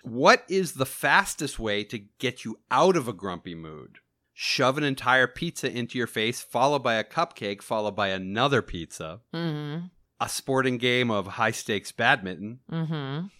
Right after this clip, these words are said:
Speaker 1: A marathon viewing of The Real Housewives of Undersea Atlantis.
Speaker 2: <laughs> I definitely wanna watch that.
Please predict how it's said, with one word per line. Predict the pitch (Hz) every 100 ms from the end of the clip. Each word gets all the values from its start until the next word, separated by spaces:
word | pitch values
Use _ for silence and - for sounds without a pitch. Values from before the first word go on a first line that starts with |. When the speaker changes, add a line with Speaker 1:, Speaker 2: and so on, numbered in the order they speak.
| _
Speaker 1:
A | 113
marathon | 107 110 120 120 123 113 110
viewing | 117 117 110
of | 110
The | 104
Real | 98 113 104
Housewives | 113 113 110 110 110 107
of | 95 -
Undersea | 113 104 104 110 98
Atlantis. | 98 113 143 104 110 240 - 269 -
Speaker 2:
<laughs> | -
I | 262 - 285 - - 220 - - _ _ _ -
definitely | 160 - 123 127
wanna | 135
watch | 139 -
that. | 139 135